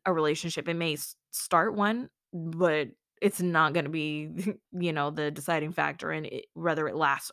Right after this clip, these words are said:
or not. I know plenty of people who are attracted to people and now cannot stand their guts. So, with that being said, I also, this is something that I also am very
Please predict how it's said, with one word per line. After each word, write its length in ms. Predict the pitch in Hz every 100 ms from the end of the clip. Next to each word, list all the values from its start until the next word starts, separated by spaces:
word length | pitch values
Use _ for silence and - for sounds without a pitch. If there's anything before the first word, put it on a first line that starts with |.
| -
or 100 | 151
not. 320 | 143 135 - _ - - -
I 40 |
know 120 | 160 143
plenty 340 | 165 156 147
of 80 | 151
people 280 | 156 147 160
who 120 | 151
are 120 | 151
attracted 400 | 147 151 147 -
to 60 | -
people 360 | 143 143 143
and 220 | 143 151 151
now 280 | 143 135 -
cannot 600 | - 147 147 135 113 - _ _ _ -
stand 340 | - 165 135
their 80 | 135
guts. 560 | 147 131 - - - - _ _ _ _ _ _ _ _ _ _ _ _ _ _ _ _ _ _
So, 440 | - 190 170 151
with 220 | 156 165 175
that 240 | 170 170
being 260 | 180 170 170
said, 320 | - 196 165
I 120 | 139
also, 800 | 147 151 - 170 165 160 156 - _ -
this 220 | 175 180
is 100 | 175
something 220 | 180 175
that 100 | 165
I 120 | 156 - -
also 480 | 170 165 175 160 156
am 240 | 156 160
very 600 | 170 165 160 156 156 -